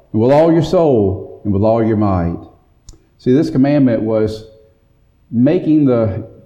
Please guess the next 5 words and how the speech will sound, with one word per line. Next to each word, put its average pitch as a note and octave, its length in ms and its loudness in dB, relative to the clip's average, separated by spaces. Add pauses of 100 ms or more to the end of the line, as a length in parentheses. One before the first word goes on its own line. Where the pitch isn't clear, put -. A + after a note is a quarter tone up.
(540)
children F#3+ 380 0
of D#3+ 80 -6
God A#2 540 0
to A#2+ 200 -2
understand A2 840 -2